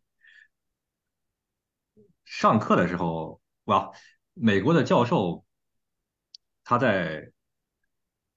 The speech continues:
学校在评估教授的时候，呃，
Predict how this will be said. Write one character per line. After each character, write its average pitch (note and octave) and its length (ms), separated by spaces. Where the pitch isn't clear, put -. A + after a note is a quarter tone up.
学 - 180
校 D3 140
在 A#2+ 140
评 - 220
估 C#3 140
教 C3+ 160
授 G#2+ 100
的 E2 60
时 - 100
候， D#2 280
呃， E2+ 340